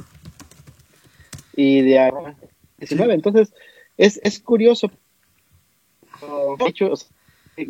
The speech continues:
Speaker 1: cambió algo en, en esta década, que ya no es extraño ver a mexicanos
Speaker 2: No, se,
Speaker 1: Oscar,
Speaker 2: se juntaron,
Speaker 1: y particularmente
Speaker 2: porque
Speaker 1: como directores
Speaker 2: el,
Speaker 1: mexicanos.
Speaker 2: el otro que
Speaker 1: Ah,
Speaker 2: sacaba
Speaker 1: ajá.
Speaker 2: muchos Oscars era el, el Chivo Lubeski, me acuerdo, ese güey por la fotografía.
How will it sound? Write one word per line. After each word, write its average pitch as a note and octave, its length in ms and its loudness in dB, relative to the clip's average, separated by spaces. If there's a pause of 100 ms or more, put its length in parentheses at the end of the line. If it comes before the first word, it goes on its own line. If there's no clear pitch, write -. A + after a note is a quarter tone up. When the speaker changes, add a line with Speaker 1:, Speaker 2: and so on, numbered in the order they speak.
(160)
Speaker 1:
cambió E3 320 0
algo G#3 360 -2
en, D3 180 -2
en D3 100 -6
esta F#3 220 -4
década, D3 360 -2
que C#3 300 -8
ya E3+ 120 -8
no G3 100 -10
es G#3+ 100 -10
extraño E3+ 400 -6
ver D#3+ 140 6
a D#3+ 60 0
mexicanos D3 560 -10 (580)
Speaker 2:
No, E4 240 -2
se, - 120 -20
Speaker 1:
Oscar, - 280 -4
Speaker 2:
se F3 120 -2
juntaron, F#3 500 4
Speaker 1:
y - 40 2
particularmente F#3+ 720 0
Speaker 2:
porque F3+ 40 -10
Speaker 1:
como C#3 200 -4
directores B2 520 -2
Speaker 2:
el, D#3 60 -2
Speaker 1:
mexicanos. C#3+ 520 -2 (340)
Speaker 2:
el E3+ 200 -2
otro D#4+ 300 0
que A#3+ 100 -2
Speaker 1:
Ah, - 40 -6
Speaker 2:
sacaba F3+ 460 2
Speaker 1:
ajá. G3 80 -4
Speaker 2:
muchos F3+ 400 -4
Oscars F3 520 -2
era F3 300 0
el, C3+ 320 -4
el B2 440 -8
Chivo E3+ 260 -2
Lubeski, C#3 460 -6
me A2+ 100 -8
acuerdo, C#3 340 -8
ese - 140 -10
güey D3 140 -8
por C#3 180 -10
la A#2 80 -8
fotografía. A#2 880 -6